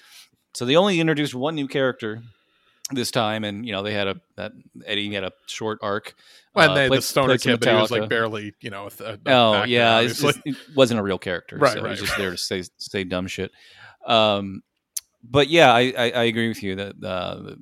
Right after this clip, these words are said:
Speaker 1: they gave Lucas more to do. Um,
Speaker 2: And I, and I love, I, I mean, I, I, th-, I think I mentioned the first, like, I think Max is my favorite of all the, the,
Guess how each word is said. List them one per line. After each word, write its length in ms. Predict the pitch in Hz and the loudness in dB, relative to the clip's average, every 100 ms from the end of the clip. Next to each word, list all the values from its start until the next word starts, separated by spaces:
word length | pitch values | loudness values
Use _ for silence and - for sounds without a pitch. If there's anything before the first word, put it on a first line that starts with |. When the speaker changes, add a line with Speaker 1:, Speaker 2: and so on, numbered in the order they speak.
| - | -18
Speaker 1:
they 160 | 107 95 _ - | -18 -20 _ -14
gave 260 | 101 87 | -12 -12
Lucas 280 | 98 92 - | -16 -18 -18
more 140 | 101 | -18
to 80 | 92 | -18
do. 260 | 92 98 98 - - | -14 -12 -12 -16 -12
Um, 280 | 101 98 - _ - | -10 -10 -14 _ -2
Speaker 2:
And 120 | 185 | 0
I, 60 | |
and 180 | 196 175 | 2 2
I 100 | 185 | 2
love, 540 | 185 196 208 147 - - | 2 2 2 -2 -16 -2
I, 140 | 160 165 | 0 2
I 100 | 156 | 0
mean, 260 | 143 139 - | -2 -4 -4
I, 100 | 165 170 - | -6 -6 -2
I, 140 | 160 160 | 0 0
th-, 140 | - 165 | 0 2
I 100 | 165 | 2
think 160 | 185 143 | 2 2
I 60 | |
mentioned 380 | 135 127 - 123 | 2 -2 -4 -8
the 100 | 117 | -8
first, 240 | - 127 135 | -4 -4 -2
like, 180 | 139 151 | 0 2
I 100 | 151 | 2
think 200 | 175 139 | 0 0
Max 360 | 123 127 - | 2 2 0
is 100 | 120 | -6
my 140 | 117 117 | -4 -2
favorite 500 | - 117 110 110 - | -2 -2 -2 -4 -6
of 120 | 120 | 0
all 220 | 113 113 | 2 2
the, 260 | 107 107 101 - | 0 -4 -6 -8
the, 300 | 117 107 | -4 -4